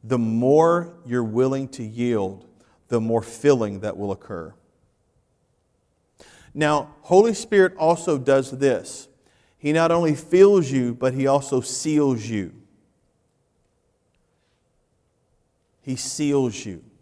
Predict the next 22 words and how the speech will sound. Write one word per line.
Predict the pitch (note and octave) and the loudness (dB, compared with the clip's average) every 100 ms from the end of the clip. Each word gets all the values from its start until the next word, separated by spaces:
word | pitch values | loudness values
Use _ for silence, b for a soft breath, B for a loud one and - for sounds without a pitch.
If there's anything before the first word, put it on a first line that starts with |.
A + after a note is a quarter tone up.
| _ _ _ b b | _ _ _ b b
What | C#3 G3 | -4 -2
is | G3 - | -4 -10
seal? | - - D3+ B2 | -14 -4 -2 -2
What | G#2+ E3 | -4 -8
does | C3+ | -8
that | C3 - | -8 -10
mean? | B2 A#2 A2+ F2+ G#2+ | -10 -8 -8 -10 -8
Well, | A2 B2+ E3+ - | -4 -4 -4 -12
I'm | C#3+ | -12
gonna | |
tell | C#3 C#3 | -6 -4
you | |
what | G2+ | -4
it | E2 | -8
means. | F#2 - - - _ b b b b b b b b b b _ _ - | -12 -20 -20 -20 _ b b b b b b b b b b _ _ -8
In | D#3 | 0
the | E3 D#3+ | 4 4
Old | F3+ F3+ | 4 2
Testament, | E3+ D3+ - A#2+ A2 - B B _ | -2 -4 -4 -6 -6 -8 B B _
uh, | C3 A2+ G#2+ | -2 0 -2
we | F#2+ C3 | -2 -4
see, | B2 - C3+ A#2 G2+ - | -4 -4 -2 -2 -4 -8